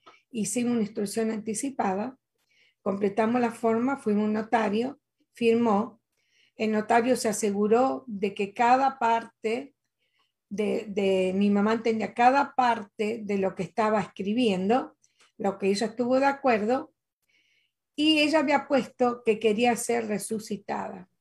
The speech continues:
¿Qué sucedió? Siguieron uno o dos años más, y por supuesto, cuando uno tiene una instrucción anticipada, lo iba a decir después, lo importante es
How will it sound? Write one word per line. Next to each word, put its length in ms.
¿Qué 140
sucedió? 720
Siguieron 720
uno 340
o 40
dos 240
años 400
más, 520
y 500
por 160
supuesto, 480
cuando 280
uno 280
tiene 460
una 180
instrucción 480
anticipada, 1000
lo 140
iba 200
a 60
decir 420
después, 680
lo 120
importante 1040
es 360